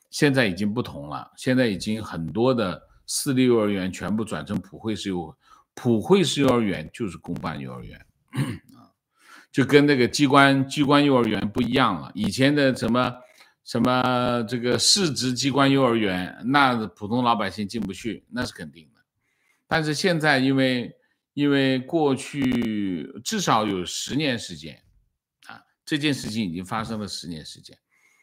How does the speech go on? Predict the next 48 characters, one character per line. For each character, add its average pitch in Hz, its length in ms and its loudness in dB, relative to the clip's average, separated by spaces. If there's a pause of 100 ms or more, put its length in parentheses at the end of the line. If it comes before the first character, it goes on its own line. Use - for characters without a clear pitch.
中 185 220 0
国 165 140 -2
的 151 100 0
幼 156 160 0
儿 135 80 4
园 113 180 0
市 117 220 -6
场 80 240 -8
已 78 40 -12
经 87 180 -8
跟 113 120 -4
以 104 120 -4
前 90 180 -8
完 98 180 -6
全 101 160 -6
不 78 160 -12
一 71 40 -14
样。 69 100 -20 (300)
习 - 180 -4
近 170 180 0
平 160 80 0
上 147 240 2
来 127 140 4
之 131 180 -2
后， 131 340 -2 (600)
就 127 140 2
开 127 240 2
始 120 160 -2
把 85 260 2
私 - 340 -2
立 143 160 2
幼 117 160 2
儿 104 60 0
园 87 260 -2
转 76 240 -8
成 90 160 -6
公 101 180 -4
办 98 200 -2
幼 73 160 -10
儿 62 40 -14
园， 87 200 -16 (300)
在 95 160 -6
做 101 200 -4
这 82 80 -6
个 71 80 -10
动 - 240 -16
作 - 200 -20
啊。 - 100 -20